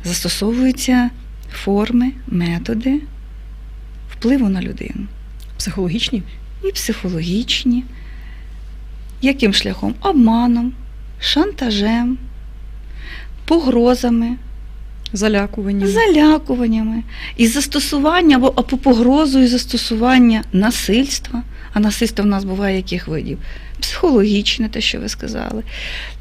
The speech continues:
Speaker 1: економічне, фізичне, сексуальне.
Speaker 2: Так.
Speaker 1: Тобто ключові фрази в торгівлі людьми, я завжди наголошую: це здійснення незаконної угоди,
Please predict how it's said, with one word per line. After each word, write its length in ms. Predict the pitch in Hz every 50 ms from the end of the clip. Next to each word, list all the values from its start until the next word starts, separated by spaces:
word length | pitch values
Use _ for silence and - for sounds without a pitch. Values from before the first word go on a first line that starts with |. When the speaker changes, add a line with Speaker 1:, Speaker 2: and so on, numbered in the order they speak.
| - - - - - - - - - -
Speaker 1:
економічне, 1120 | - 311 - - 381 339 277 233 208 196 202 247 285 311 294 - - - 254 240 233 233 240 240 - - - -
фізичне, 1000 | - - - 262 285 285 - - 226 262 294 294 285 - - - 226 208 202 - -
сексуальне. 1000 | - - 240 233 - - - 185 180 180 190 214 240 254 254 240 220 220 226 226 - - - - - - - - -
Speaker 2:
Так. 140 | 208 190 180 - - - - - - - - - - - - - - - - - - - - - - - - - - - - - - - -
Speaker 1:
Тобто 340 | - 277 277 - - 269 247
ключові 680 | - 262 254 277 269 285 294 285 277 349 403 494 480 440 - - - - -
фрази 580 | - - - 233 240 233 208 190 202 - 90 - - - - - - - - - - - - - - - - - - -
в 140 | - - -
торгівлі 580 | - - 240 233 240 247 254 233 202 196 202
людьми, 360 | 196 208 190 226 233 277 339 392 - - -
я 100 | - 220
завжди 260 | 233 247 240 220 214
наголошую: 640 | 202 185 196 196 - - - - - - - - - - - - - - - - - - -
це 320 | - - - 208 185 147 - - - - - - - - - - - - - - - - -
здійснення 520 | - 185 196 240 262 262 - - 226 208 208
незаконної 600 | 196 196 208 196 - - 214 196 180 180 175 170
угоди, 420 | - 196 214 254 277 294 302 302